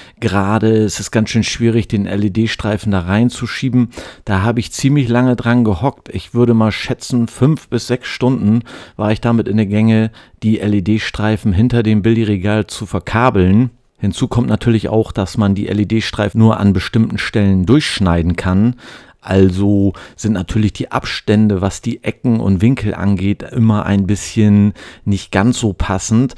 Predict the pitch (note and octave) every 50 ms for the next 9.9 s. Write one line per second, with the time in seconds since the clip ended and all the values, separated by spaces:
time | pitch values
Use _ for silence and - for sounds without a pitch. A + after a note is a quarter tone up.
0 | - - - - - F#2+ F#2 G#2 A#2 F#2+ - - - B2+ C3 A#2+ G2 A2+ A2 A#2
1 | A#2 A2 - - G#2 A2 A2+ G#2 F#2 D#2 F2 G#2+ A#2 _ - - - A#2+ A#2 A2+
2 | G#2 G2 - - - G#2 F#2 F#2+ G#2+ A#2+ C3 C#3 B2+ - - - B2+ A#2+ C3 B2+
3 | - - C3 C3 C3 B2+ B2 - - - - - - - - - F#2 F#2+ G2 -
4 | G#2 G#2 G#2 G2+ G2 G2 F#2+ G2+ A#2 B2 - - - A#2 - - - A2 G#2+ A2
5 | - - G#2+ G#2 G#2 G#2 G2 - - G2 F#2 - - G#2 G#2 A#2 B2+ - - B2
6 | A#2+ A#2 A#2 A2 G2+ G#2+ A2 G2 G#2 G2+ F2+ F#2 G2+ G2+ G#2+ A2+ A2 G2+ - -
7 | G2 F#2 F2 F#2+ A2+ A#2+ B2+ B2 A#2+ A#2 - G#2+ F2+ - - A2 G#2+ A2 A2 F#2+
8 | F#2 G2 G#2 A#2 A#2+ A#2 A2 - F2 F2+ F2+ G2 A2+ A2 A2 G2 F2 E2 F#2+ F#2
9 | G2 - - G2+ - - - - - - F#2+ G2 G2+ F#2+ - A2 G2+ F#2+